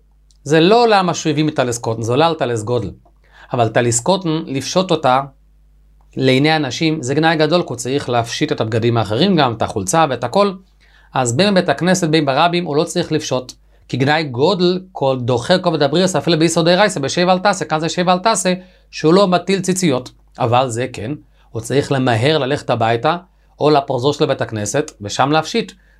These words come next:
והוא לא אומר, "אני באמצע מצווה, באמצע תפילה", לא, כי זה איסר תוירו. בשבת, שאמרנו שזה רק איסר דרבנן, אז כל זמן שהוא עוסק במצווה, הוא לא צריך להפסיק, כיוון שיש לו יתר של כובד הבריאס.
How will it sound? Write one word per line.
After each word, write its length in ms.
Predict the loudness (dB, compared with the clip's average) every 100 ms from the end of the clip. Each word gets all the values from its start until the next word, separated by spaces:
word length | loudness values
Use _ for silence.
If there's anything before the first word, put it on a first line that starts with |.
| -8
והוא 120 | -2
לא 380 | 2 2 4 4
אומר, 300 | 4 2 2 0
"אני 100 | -4
באמצע 260 | -4 -2
מצווה, 360 | -4 -2 0 2
באמצע 240 | 0 -4
תפילה", 320 | -4 0 0 -2
לא, 300 | 0 -2 -2 _ _ _
כי 60 | -4
זה 80 | -2
איסר 200 | 0 0
תוירו. 380 | 0 0 -4 _ _ _ -2
בשבת, 640 | 0 0 -2 -4 -6 -12 _ _ _ _ -4
שאמרנו 640 | -2 2 2 0 -2 -4
שזה 180 | -2 0
רק 220 | 0 0
איסר 180 | -4 -2
דרבנן, 480 | -2 -2 -2 -4 -6 -10 -12
אז 120 | -8
כל 120 | -2 -2
זמן 260 | 0 -2
שהוא 160 | 0 -2
עוסק 240 | 2 2
במצווה, 520 | 2 0 -2 -4 -4 -6
הוא 100 | -4
לא 60 | -4
צריך 300 | -2 -4 0
להפסיק, 500 | -2 0 -4 -4 -10 _ _ _ _ -6
כיוון 220 | -2 0
שיש 260 | 0 2
לו 80 | 2
יתר 160 | 2 0
של 140 | -2
כובד 200 | 0 0
הבריאס. 500 | -2 -4 -10 -12 -16